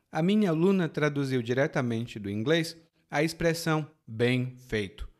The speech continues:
Mas se você quiser parabenizar, congratular alguém pelo bom trabalho, você pode dizer, "Bom trabalho."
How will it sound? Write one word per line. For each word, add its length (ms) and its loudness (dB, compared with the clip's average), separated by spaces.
Mas 260 2
se 100 -6
você 300 -2
quiser 320 0
parabenizar, 1200 0
congratular 960 2
alguém 460 -2
pelo 240 0
bom 220 -6
trabalho, 440 2
você 240 -4
pode 280 -2
dizer, 560 -2
"Bom 640 -4
trabalho." 640 4